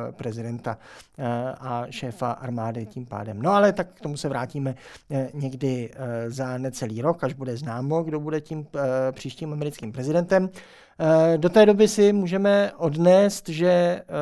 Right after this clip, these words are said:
ceny ropy má cenu sledovat, eh,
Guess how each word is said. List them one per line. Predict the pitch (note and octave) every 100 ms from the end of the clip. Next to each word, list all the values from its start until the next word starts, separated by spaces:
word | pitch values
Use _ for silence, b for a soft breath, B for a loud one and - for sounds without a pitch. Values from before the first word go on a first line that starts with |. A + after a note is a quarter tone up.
| D3+ D#3 D#3+ D#3 D#3
ceny | - E3 E3 E3+ E3+ E3+ -
ropy | C3+ C#3 - D#3+ C#3+
má | B2+ A2 A2 A#2+ C3+ F#3 A#3+ A#3
cenu | - D#3 D3+ E3+
sledovat, | - C#3+ D3 D#3+ G#3+ -
eh, | - - _